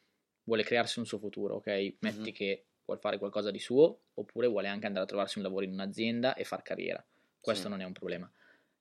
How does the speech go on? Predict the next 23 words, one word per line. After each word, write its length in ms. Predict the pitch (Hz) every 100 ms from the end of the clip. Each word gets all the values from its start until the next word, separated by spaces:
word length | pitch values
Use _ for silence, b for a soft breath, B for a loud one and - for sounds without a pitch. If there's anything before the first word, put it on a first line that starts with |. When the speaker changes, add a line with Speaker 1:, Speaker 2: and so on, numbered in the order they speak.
| _
Speaker 1:
Che 140 | -
consigli 380 | 127 131 - 143
gli 40 | 127
daresti? 400 | 123 104 - 110
Cioè, 120 | 107
su 120 | 123
cosa 180 | 131 127
gli 80 | 113
diresti 300 | 117 113 113
di 60 |
investire? 680 | 110 104 - 107 95 95 - _ -
Speaker 2:
Su 140 | - 110
se 160 | -
Speaker 1:
Co-, 40 | 98
Speaker 2:
stesso. 400 | - 104 - - -
Speaker 1:
ok, 180 | 110 113 101
ma 140 | 107 107
su 120 | 120
se 120 | 123
stesso, 440 | - 123 127 -
secondo 280 | 127 - 101
Speaker 2:
Su 40 | 117
Speaker 1:
te, 260 | 123 -